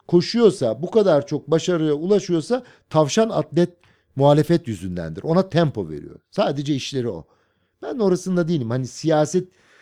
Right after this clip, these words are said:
<clears throat> şurası iyi, burası kötü değil. Topyekün çürümüş bir alan siyaset. Ama gazeteci bu kadar çürümeyebilirdi.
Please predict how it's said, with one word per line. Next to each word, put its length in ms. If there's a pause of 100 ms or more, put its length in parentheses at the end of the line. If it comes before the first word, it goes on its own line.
(560)
<clears throat> 60 (720)
şurası 440
iyi, 300 (340)
burası 420
kötü 280
değil. 200 (280)
Topyekün 520
çürümüş 480
bir 40
alan 300
siyaset. 560 (1120)
Ama 340 (380)
gazeteci 460
bu 80
kadar 340
çürümeyebilirdi. 880